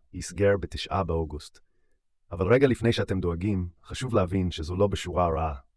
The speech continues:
אלא להפך. אופן איי איי לא נוטשת את היכולות המתקדמות של גלישה ואוטומציה שאפיינו את Atlas, היא פשוט משדרגת אותן וממזגת אותן ישירות לתוך אפליקציית הדסקטופ המרכזית של צ'אט ג'י פי טי.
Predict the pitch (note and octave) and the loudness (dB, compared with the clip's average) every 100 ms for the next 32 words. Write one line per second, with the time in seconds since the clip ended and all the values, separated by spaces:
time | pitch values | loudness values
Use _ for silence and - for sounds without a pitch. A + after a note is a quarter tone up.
0 | - F2+ F2+ E2+ F2 D#2 - - _ _ | -6 -2 -2 -2 -4 -6 -14 -18 _ _
1 | _ _ _ _ - A#2+ A#2+ A2+ A#2 G#2+ | _ _ _ _ -2 2 4 6 6 6
2 | G#2 A2 - A#2+ - E2+ E2 D#2+ - F#2 | 4 2 2 0 0 -6 -6 -6 -2 -2
3 | F2+ F2 - E2 E2 F2+ E2+ D#2+ D#2 D#2 | -2 -4 -6 -6 -2 -2 -4 -8 -8 -4
4 | - E2+ F2 - F2 F2+ - D2+ D2 D#2+ | -2 -2 -2 -4 -2 -4 -6 -12 -10 -10
5 | D#2 F2+ F#2 E2+ F2 F2 D#2+ - - _ | -6 -2 -2 -2 -4 -4 -8 -10 -20 _
6 | _ G2+ G2+ C3+ A#2 A2+ F#2 G2 G#2+ A2+ | _ -4 -2 0 0 0 2 2 4 2
7 | - F2+ F2 E2+ - F2 F#2 F2+ G#2+ G#2+ | -4 -4 -4 -8 -6 0 2 4 2 2
8 | G#2 F#2+ F2 E2 - F2 F#2+ - E2+ - | -2 -4 -2 -4 -4 0 0 0 -6 -4
9 | G2 - E2 - F#2 - F2+ D2+ F#2 - | -4 -6 -10 -4 -4 -2 -8 -2 -2 -2
10 | - F2+ - E2 D#2 D#2+ D2+ F#2 - _ | -6 -6 -4 -6 -6 -8 -8 -8 -10 _
11 | - D#2 - F2 - D#2+ - - D#2 | -16 -10 -4 -4 -6 -12 -14 -12 -12